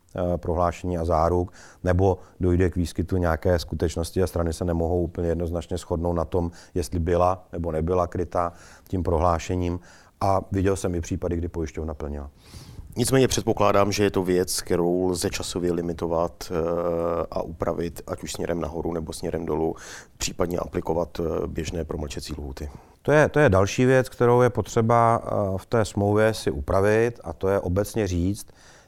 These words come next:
Speaker 1: jaké jsou vlastně následky porušení prohlášení a záruk. Protože bavíme se o transakci, která, e, se týká prodeje akcií.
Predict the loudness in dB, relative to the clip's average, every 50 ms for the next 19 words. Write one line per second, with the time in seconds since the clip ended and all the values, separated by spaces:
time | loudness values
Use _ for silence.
0 | 0 2 2 2 4 4 2 2 2 2 0 2 2 4 4 4 2 0 0 0
1 | 0 2 2 2 2 0 0 0 0 0 0 0 -2 -4 0 0 2 2 0 -2
2 | -2 0 0 2 2 0 0 0 0 0 2 2 0 -2 0 0 0 2 4 2
3 | 2 0 0 -2 0 0 2 2 2 2 2 2 0 -4 -10 -12 -10 -4 -2 0
4 | 2 2 2 2 0 -4 -18 -20 -20 -20 -20 -20 -20 -20 _ -16 -8 -4 2 2
5 | 4 4 4 4 2 2 0 2 2 4 4 4 4 2 0 0 2 2 4 4
6 | 2 0 -4 -10 -20 -20 _ _ 0 2 2 2 0 0 -2 -4 -4 -4 -4 0
7 | 2 2 4 4 2 0 -2 -6 -12 _ -20 _ _ _ _ _ _ _ -18 -6
8 | 0 2 4 4 6 4 4 4 4 2 0 -4 -8 -4 -2 0 0 0 0 0
9 | -2 -2 -4 -8 -6 -6 -6 -2 -2 -4 -2 0 2 2 2 0 0 -2 0 2
10 | 2 2 2 0 -4 -8 -10 -4 -2 -2 0 0 -2 -4 -6 -8 -10